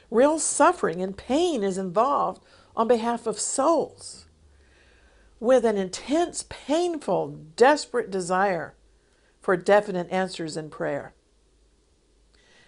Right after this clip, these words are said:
And the authority of an intercessor involves having a secret history with God and his dealings and concerns the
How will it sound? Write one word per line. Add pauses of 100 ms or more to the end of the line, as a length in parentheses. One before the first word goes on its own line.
(200)
And
the
authority
of
an
intercessor
involves
having
a
secret
history
with
God
and (500)
his
dealings
and
concerns
the